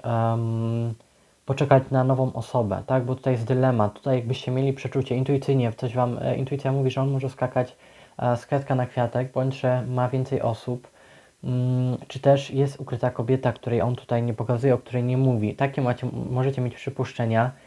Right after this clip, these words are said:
No, em, niby jest tutaj, mm, zarys jakiejś, e, jakiegoś, e, zaangażowania się,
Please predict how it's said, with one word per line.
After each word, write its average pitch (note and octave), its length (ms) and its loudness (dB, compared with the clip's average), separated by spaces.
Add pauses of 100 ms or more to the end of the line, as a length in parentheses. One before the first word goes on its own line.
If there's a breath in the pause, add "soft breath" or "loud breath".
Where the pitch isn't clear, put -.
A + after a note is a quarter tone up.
(420 loud breath)
No, C#3+ 440 4 (180)
em, C#3+ 260 0
niby D3+ 260 2
jest D#3 240 -2
tutaj, C3 320 2 (400 soft breath)
mm, B2 360 0 (120)
zarys C#3+ 360 4
jakiejś, B2 640 -2
e, B2 280 0
jakiegoś, - 600 -2
e, A#2+ 500 -2
zaangażowania C3 760 4
się, C#3+ 380 -2